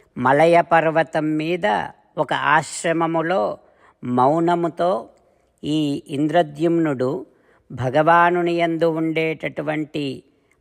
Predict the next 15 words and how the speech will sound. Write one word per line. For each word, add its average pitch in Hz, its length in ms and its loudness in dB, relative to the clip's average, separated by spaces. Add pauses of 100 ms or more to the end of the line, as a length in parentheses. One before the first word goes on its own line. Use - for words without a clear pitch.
(220)
ప్రేమ 160 440 4
పారవస్యముతో 160 1500 0 (560)
ఆ 143 220 6 (100)
అచ్యుతుని 175 640 -2
సేవలో 170 680 -2
నిమగ్నమై 165 680 -2
ఉన్నాడు 143 520 -6 (1120)
మౌనంగా. 139 600 -2 (840)
ఆ 151 200 6
సమయంలో 180 880 2
అక్కడికి 160 800 -4 (380)
యదృచ్ఛయా 170 960 2
తత్ర 139 460 -2
మహాయశ 156 880 0 (340)
మునిః 143 800 -8